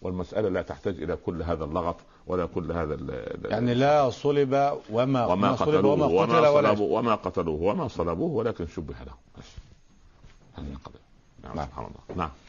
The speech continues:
Speaker 2: آه، كل هذه المعجزات لسيدنا عيسى من، آه، إشفاء الأكمه والأبرص و-، و-، وإحياء الموتى
Speaker 1: مم.
Speaker 2: وال-، والمائدة،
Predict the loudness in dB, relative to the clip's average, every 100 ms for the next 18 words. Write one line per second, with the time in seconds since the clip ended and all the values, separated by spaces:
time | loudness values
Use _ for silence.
0 | -18 -14 -14 -14 -20 -20 -20 -4 0 2
1 | 2 2 4 4 4 4 2 0 2 2
2 | 2 2 -2 -2 0 2 0 0 0 -2
3 | -4 -2 -2 -4 -4 -4 -4 -6 -8 -12
4 | -12 -14 -16 -16 -16 -14 -8 -8 -4 -4
5 | -4 -6 -6 -6 -6 -4 -4 -4 -6 -8
6 | -8 -6 -6 -6 -10 -10 -12 -10 -10 -10
7 | -8 -8 -8 -4 -2 -2 -4 -6 -6 -12
8 | -20 -14 -8 -4 -2 -4 -2 -4 -2 -4
9 | -4 -2 -4